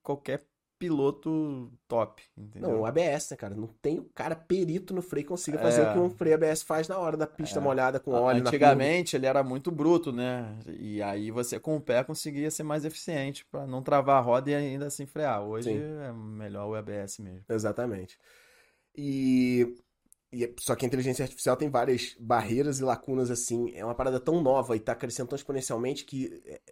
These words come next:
Speaker 2: chega a assuntos muito sensíveis que eu acho que não tem uma
Speaker 1: É.
Speaker 2: resposta certa,
Speaker 1: Até
Speaker 2: né?
Speaker 1: essa questão que você falou aí, de que a máquina vai substituir os profissionais. Isso é uma questão as-, preocupante, uma questão ética, né?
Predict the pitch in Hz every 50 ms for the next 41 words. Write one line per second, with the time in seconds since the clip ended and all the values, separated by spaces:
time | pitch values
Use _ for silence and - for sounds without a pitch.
0 | - _ _ _ - - - - - 127 135 127 - - 135 - 135 135 139 -
1 | - 143 131 - - 127 135 127 - 156 143 139 - 151 143 139 - 139 135 143
2 | 139 98 98 139 131 - 151 156 - - 147 127 117 - 107 117 110 120 123 123
3 | - 139 139 165 160 151 - 156 156 156 - 170 165 165 175 170 175 170 170 156
4 | 139 139 139 127 123 110 - - 117 113 113 113 110 104 104 104 101 101 101 101
5 | 101 101 104 107 110 110 - 113 110 110 110 - - 113 110 - 117 110 - -
6 | 117 110 107 107 107 101 98 98 98 95 98 - - 107 110 - - - 120 110
7 | 104 98 95 - 101 - - - - - _ _ _ _ - _ - - - -
8 | 98 101 104 107 - 120 - - - 123 131 139 143 151 156 156 147 131 113 107
9 | 104 104 101 104 104 - - - - _ _ _ _ _ - _ _ - 107 113
10 | 110 - - 180 165 156 143 139 - - 104 104 98 101 101 101 101 - - -
11 | - 120 127 123 123 120 123 - - 107 107 107 110 113 120